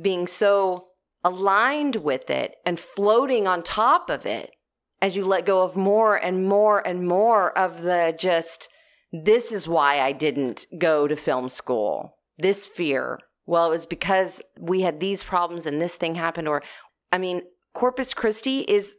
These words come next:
the answer to most everyone that lives in Corpus Christi. The,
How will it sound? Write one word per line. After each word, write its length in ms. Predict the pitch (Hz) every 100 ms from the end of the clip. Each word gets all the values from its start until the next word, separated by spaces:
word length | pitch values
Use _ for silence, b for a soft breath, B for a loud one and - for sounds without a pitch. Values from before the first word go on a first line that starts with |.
| -
the 180 | 185
answer 340 | 185 208 208 202
to 200 | 185 185
most 360 | 185 196 - -
everyone 580 | 190 196 202 208 190 180
that 120 | 175
lives 340 | 170 180 175 -
in 180 | 175 165
Corpus 280 | 180 160
Christi. 460 | - 196 - - 82
The, 200 | 240 160